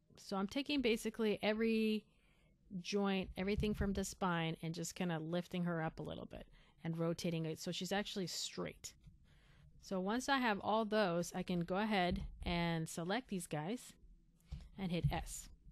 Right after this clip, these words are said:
So now what we have is anytime she moves up, her body's already rotating to compensate for it, and then she lands, and then we have to do this. So it's better than this, right? She's actually, like, leaning.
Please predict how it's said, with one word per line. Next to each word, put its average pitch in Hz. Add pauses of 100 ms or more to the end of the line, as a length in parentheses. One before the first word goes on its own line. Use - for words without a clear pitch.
(540)
So -
now 214
what 269
we 254
have 196
is 185
anytime 214
she 208
moves 214
up, 190 (360)
her 202
body's 214
already 190
rotating 190
to -
compensate 196
for 170
it, 160
and 165
then 170
she 175
lands, 214
and 185
then 180
we 185
have 175
to 180
do 170
this. 180
So 202
it's 196
better 277
than 202
this, -
right? 180
She's 175
actually, 180
like, 170
leaning. 214